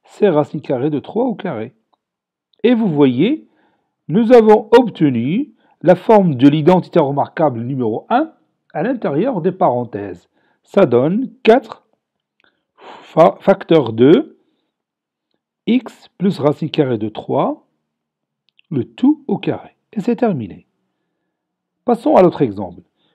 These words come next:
Deux x carré plus quatre x racine carrée de quinze plus trente. Bon, ici encore, il y a un facteur commun.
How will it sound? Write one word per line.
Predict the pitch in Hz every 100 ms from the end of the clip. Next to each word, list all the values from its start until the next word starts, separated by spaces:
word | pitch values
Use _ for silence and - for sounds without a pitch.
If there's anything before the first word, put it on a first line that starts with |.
| _ 107
Deux | 101 262 220
x | 233 - 175 -
carré | 131 98 107 170 269 320 _ _ _ _ _ _ _ _ _ _ _ _ _ -
plus | 151 156 - - - _ _ _ _ _ _ _ _ _ _
quatre | - 190 - -
x | 185 - -
racine | 127 127 143
carrée | - 123 104 104
de | 92
quinze | - 175 202 269 311 285 _ _ _ _ _ _ _
plus | - 226 247 - - - _ _ _ _ _ -
trente. | - 123 98 _ _ _ _ _ _ _ _ _ _ _ _
Bon, | 139 185
ici | 202 202 - 277
encore, | 226 190 254 294 285 -
il | 185
y | 220
a | 285
un |
facteur | - 208 - 165 -
commun. | 147 127 123